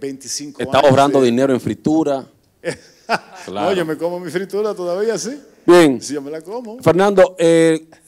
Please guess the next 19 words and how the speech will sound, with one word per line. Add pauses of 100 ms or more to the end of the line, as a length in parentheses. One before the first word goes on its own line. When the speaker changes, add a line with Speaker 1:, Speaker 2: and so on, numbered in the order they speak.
(360)
Speaker 2:
¿cómo
se
llama
la
canción? (100)
Eh,
Cada
momento. (1300)
Speaker 1:
Ah,
no
podrá. (200)
Speaker 2:
No
podrás,
es
que
se
llama
la
canción.